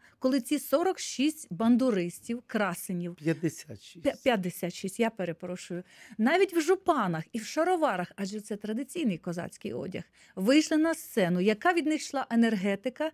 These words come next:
Speaker 1: і як вона подвоїлась, потроїлась, коли вони взяли в руки бандури і заграли, і заспівали.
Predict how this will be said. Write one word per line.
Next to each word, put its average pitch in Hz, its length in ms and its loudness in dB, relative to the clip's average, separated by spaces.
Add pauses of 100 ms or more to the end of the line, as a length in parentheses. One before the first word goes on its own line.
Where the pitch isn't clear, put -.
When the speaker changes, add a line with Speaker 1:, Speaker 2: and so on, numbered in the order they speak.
(300)
Speaker 1:
і 226 60 0
як 247 220 2
вона 240 200 6
подвоїлась, 202 840 2
потроїлась, 208 600 -4
коли 202 260 0
вони 185 220 0
взяли 180 280 -2
в 175 60 -4
руки 180 300 -4
бандури 202 760 2 (380)
і 247 260 2 (160)
заграли, 185 720 0
і 208 80 -4
заспівали. 208 720 -2